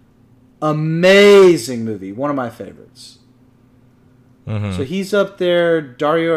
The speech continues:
Speaker 1: Argento's up there. Lucio Fulci's up there. I mean, there's a lot of guys. But if,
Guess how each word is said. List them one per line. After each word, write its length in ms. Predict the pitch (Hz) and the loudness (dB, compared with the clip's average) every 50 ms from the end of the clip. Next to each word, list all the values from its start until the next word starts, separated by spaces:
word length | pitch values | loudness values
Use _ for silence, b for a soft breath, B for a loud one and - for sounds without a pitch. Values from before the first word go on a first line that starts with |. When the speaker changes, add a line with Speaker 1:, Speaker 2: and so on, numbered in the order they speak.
| 151 147 | -2 -4
Speaker 1:
Argento's 500 | 147 151 151 147 143 - 151 143 143 147 | -6 -8 -12 -12 -10 -8 -10 -10 -8 -6
up 240 | 143 135 131 _ - | -8 -8 -8 _ -10
there. 580 | 143 135 135 131 127 127 123 123 123 120 101 90 | -8 -6 -6 -4 -4 -4 -4 -6 -6 -8 -10 -12
Lucio 400 | 117 135 135 135 - 143 135 131 | -12 -14 -12 -12 -10 -10 -10 -10
Fulci's 540 | 123 - 131 131 123 123 - - 120 120 123 | -10 -14 -16 -16 -16 -16 -18 -20 -18 -14 -14
up 180 | 113 113 _ - | -16 -16 _ -16
there. 520 | 120 113 113 113 110 110 107 107 110 110 _ _ _ _ _ _ _ _ _ _ _ _ _ _ _ _ _ _ _ _ - | -12 -12 -10 -10 -10 -12 -12 -14 -16 -18 _ _ _ _ _ _ _ _ _ _ _ _ _ _ _ _ _ _ _ _ -12
I 60 | - | -8
mean, 180 | 233 247 247 226 | -6 -6 -4 -4
there's 180 | 269 262 240 | -6 -6 -4
a 60 | 254 233 | -4 -2
lot 160 | 214 190 175 | -2 -2 -2
of 100 | 156 131 | -4 -4
guys. 280 | - 127 104 98 90 - | -6 -6 -6 -8 -10 -8
But 240 | - 175 180 175 - | -2 -2 -2 0 0
if, 160 | 185 180 | -4 -4